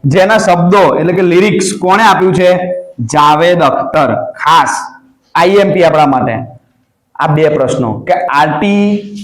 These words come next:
એન્થમ અથવા તો ગીત કયું છે?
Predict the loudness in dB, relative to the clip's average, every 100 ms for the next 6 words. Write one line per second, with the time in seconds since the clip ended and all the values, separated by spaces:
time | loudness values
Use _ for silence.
0 | -18 _ _ _ _ _ -4 -2 0 0
1 | 0 0 -2 -2 0 0 0 -2 0 2
2 | 2 2 0